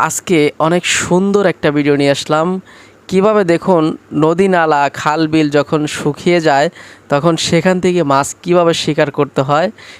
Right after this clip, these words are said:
সেগুলো আজকে আপনাদেরকে দেখাবো। দেখুন একটা ঝাঁকি জাল দিয়ে আমরা কিন্তু এইখানে মেরেছি। এরপরে দেখুন মাছগুলোর কি অবস্থা, অনেক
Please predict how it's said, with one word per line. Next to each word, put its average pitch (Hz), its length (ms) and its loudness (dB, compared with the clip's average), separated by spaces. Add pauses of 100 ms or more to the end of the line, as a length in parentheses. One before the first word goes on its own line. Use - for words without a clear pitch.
(160)
সেগুলো 165 380 0 (300)
আজকে - 260 -4 (360)
আপনাদেরকে 139 520 -2 (140)
দেখাবো। 123 340 -2 (140)
দেখুন 165 240 -2 (500)
একটা 165 200 0 (240)
ঝাঁকি 147 440 -2
জাল 170 220 2
দিয়ে 165 140 2 (140)
আমরা 151 180 0 (100)
কিন্তু 180 280 -4 (800)
এইখানে 170 500 0 (680)
মেরেছি। 156 520 0 (300)
এরপরে 160 360 2 (160)
দেখুন 151 360 0 (400)
মাছগুলোর 151 720 -2
কি 143 100 -2 (140)
অবস্থা, 120 400 -2 (840)
অনেক 165 180 2